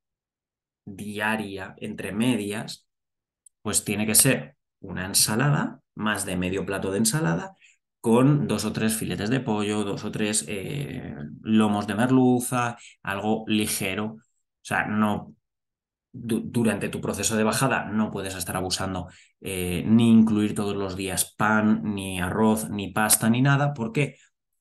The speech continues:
Porque cien gramos de arroz, que es una cosica así,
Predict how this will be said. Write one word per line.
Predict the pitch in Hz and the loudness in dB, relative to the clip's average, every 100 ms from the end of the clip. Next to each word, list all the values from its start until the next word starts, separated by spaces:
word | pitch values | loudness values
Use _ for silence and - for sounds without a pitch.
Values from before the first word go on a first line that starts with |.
| _ | _
Porque | 107 - 98 | -14 -12 -14
cien | - 117 113 117 | -8 -4 -2 -2
gramos | 113 131 135 110 - - | -2 0 -2 -4 -10 -18
de | 110 98 87 | -16 -12 -10
arroz, | 90 139 156 147 - - - | -4 0 2 0 -4 -14 -18
que | - 98 | -10 -4
es | 113 - - _ _ _ | -4 -4 -8 _ _ _
una | - 101 104 107 - | -10 -8 -8 -10 -10
cosica | 113 110 113 110 | -8 -4 -6 -6
así, | 95 - 127 110 | -4 -2 -2 -4